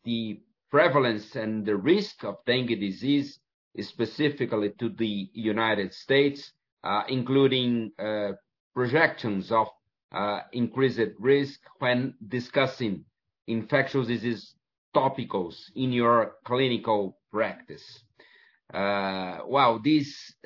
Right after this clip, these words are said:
C M E O snack is one,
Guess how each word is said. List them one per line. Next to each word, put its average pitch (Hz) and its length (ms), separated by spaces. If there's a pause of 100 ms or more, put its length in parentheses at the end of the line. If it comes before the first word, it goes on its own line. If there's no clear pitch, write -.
C 160 600
M 135 380
E 151 220
O 135 320
snack 123 420 (580)
is 120 220
one, 160 560